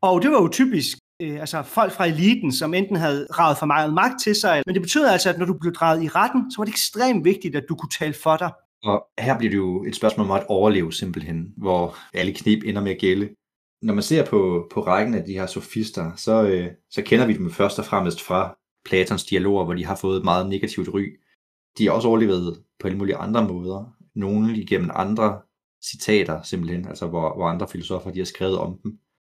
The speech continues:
Speaker 2: For nogens vedkommende, der er der simpelthen, øh, hele, øh, fragmenter tilbage, ligesom vi kender det fra nogle af førsokratikerne. Men en af de mest kendte er nok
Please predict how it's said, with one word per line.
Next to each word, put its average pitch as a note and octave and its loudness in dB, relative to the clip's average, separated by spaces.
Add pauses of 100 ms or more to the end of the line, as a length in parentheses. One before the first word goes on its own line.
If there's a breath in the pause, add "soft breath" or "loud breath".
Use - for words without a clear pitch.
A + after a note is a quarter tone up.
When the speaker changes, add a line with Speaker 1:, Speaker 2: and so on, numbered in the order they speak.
Speaker 2:
For G#2+ -2
nogens A2 -2
vedkommende, G2+ -2
der G2 2
er F#2 2
der E2+ -4
simpelthen, F#2 -4 (120)
øh, F2+ -6
hele, G2 0 (300)
øh, F#2 -6
fragmenter G#2+ 0
tilbage, F2 -4
ligesom F2+ -8
vi F2 -12
kender F#2 -4
det F#2 -6
fra - -6
nogle F2 -4
af E2+ -6
førsokratikerne. D#2+ -4 (380)
Men A2+ 0
en D3+ 0
af A2 2
de G#2+ 0
mest B2+ -2
kendte A#2+ 0
er F#2 0
nok G2 -2